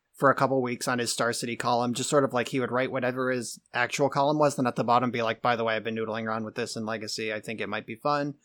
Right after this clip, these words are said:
And his friend and testing partner, also a, uh, Platinum Pro at the time, Gaudenis Vidugiris, was like, "Hey, Sam, ship me your list for this G P." And he was like, "No, I can't do that in good conscience."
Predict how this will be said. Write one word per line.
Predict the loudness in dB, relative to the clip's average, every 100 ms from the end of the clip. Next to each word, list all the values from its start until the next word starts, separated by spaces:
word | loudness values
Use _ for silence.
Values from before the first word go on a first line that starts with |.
| _ _ _ _ -4
And | -2 -2 -4 -10 -18 -20 _ _ _
his | 0 2 2 0 -4
friend | 0 2 4 2
and | 0
testing | 0 -2 -2 -2
partner, | 0 0 0 0 0
also | 0 0 0 0 0
a, | 0 -2 -6 -6
uh, | -6 -6 -2
Platinum | -2 0 -4
Pro | -2 0
at | -2
the | -4
time, | -2 0 0 -4
Gaudenis | -2 -2 0 -2 -4
Vidugiris, | -6 -6 -4 -4 -4 -6 -14 _ _ _ -6
was | -2
like, | -2 0
"Hey, | 0
Sam, | 0 -2 -2 -4 -8 _ _
ship | -2 0
me | 0
your | -2
list | 0 -2 -4
for | -6
this | -4 -4
G | -6
P." | -6 -8 -8
And | -6
he | -4
was | -2 -2
like, | -6 -4
"No, | -2 -2 -4 -8
I | -6
can't | -4 -4 -4
do | -4
that | -4
in | -4
good | -6 -6
conscience." | -6 -6 -8 -12 -14